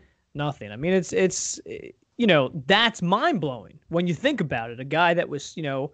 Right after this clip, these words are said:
that's a prodigious win total, four times over three years. And we talked a few episodes back. I talked. I'm not sure people agree with me, but I'll, I'll still hold to this fact a little bit.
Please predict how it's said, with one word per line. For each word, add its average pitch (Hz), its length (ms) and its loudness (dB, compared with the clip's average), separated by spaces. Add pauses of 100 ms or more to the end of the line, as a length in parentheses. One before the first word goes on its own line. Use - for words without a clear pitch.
(380)
that's 233 240 2
a 247 40 4
prodigious 180 640 -2
win 226 260 -2
total, 135 360 -6
four 214 340 4
times 202 560 -2
over 170 300 2
three 165 580 0
years. 151 480 0 (300)
And 180 100 4
we 208 80 6
talked 285 360 2
a 247 40 6
few 196 280 6
episodes 170 380 2
back. 143 280 2
I 185 180 6
talked. 120 440 -6
I'm 147 120 -4
not 175 180 0
sure 139 320 -4 (160)
people 147 280 -2
agree 160 280 6
with 143 120 2
me, 131 100 -6
but 139 100 0
I'll, 185 200 6
I'll 214 120 4
still 277 220 2
hold 180 280 4
to 165 80 -2
this 147 160 -4
fact 131 280 -2
a 135 60 -6
little 151 200 2
bit. 131 220 -4